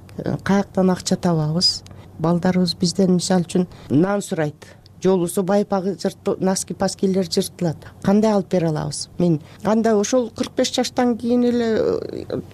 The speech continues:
баягы каттап туруп эле, анан баягы гроб жасап, кырк беш жаштан кийинкилерди эле ошо гробко салып туруп эле, «Көмө бербейсиңерби?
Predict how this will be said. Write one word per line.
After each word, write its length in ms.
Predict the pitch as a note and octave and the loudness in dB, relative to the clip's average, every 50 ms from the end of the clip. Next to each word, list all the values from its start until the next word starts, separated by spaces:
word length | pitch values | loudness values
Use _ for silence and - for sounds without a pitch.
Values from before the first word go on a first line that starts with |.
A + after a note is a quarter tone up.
| - | -2
баягы 240 | - A#3 A3+ A#3 - | 0 0 0 0 0
каттап 420 | - - B3+ - - - A#3+ A#3+ - | -2 -4 -4 -2 -2 -4 -4 -4 -4
туруп 300 | - A#3+ A#3 A#3+ A#3 A#3 | -2 0 2 2 2 2
эле, 180 | A#3 B3 A#3+ | 2 0 0
анан 300 | A#3+ A#3 A3 A3 G#3+ G3+ | 0 0 2 2 0 0
баягы 260 | F#3+ G#3+ A3 G#3+ G#3 | 2 2 0 0 0
гроб 260 | - A3 A#3+ A#3 - - | 2 2 0 0 0 -2
жасап, 300 | - A3 - - - - | -4 -2 -2 -2 -4 -4
кырк 160 | - - - - | -6 -12 -4 -2
беш 180 | A#3+ G#3+ - - | -2 -2 0 -2
жаштан 320 | A#3 A3 - - A3 G#3+ | -4 -4 -2 -2 0 0
кийинкилерди 560 | G#3+ A3 G#3+ G#3 - G#3+ G#3 G#3+ G#3 - - G#3 | 2 0 0 0 0 0 0 0 0 0 0 -2
эле 100 | G#3 G#3+ | -2 0
ошо 180 | G#3 - A3+ | -2 -2 -2
гробко 420 | A3 - - A3 G#3 - - A3 A3 | -2 0 0 -2 -2 0 0 -2 -2
салып 340 | - - G3+ G3+ G3 - - | 0 -2 -4 -4 -4 -4 -2
туруп 220 | - G#3 G#3+ G#3+ | 0 2 4 4
эле, 100 | G3 G3+ | 4 2
«Көмө 440 | G3+ F#3+ G#3+ A#3 A#3 B3 A#3+ B3 B3 | 2 2 2 4 4 4 4 4 2
бербейсиңерби? 720 | B3+ B3+ - G3+ F3+ - - F#3 F3 D#3+ D#3+ E3+ F#3 - | 0 0 0 0 0 0 2 2 2 2 2 -2 -6 -12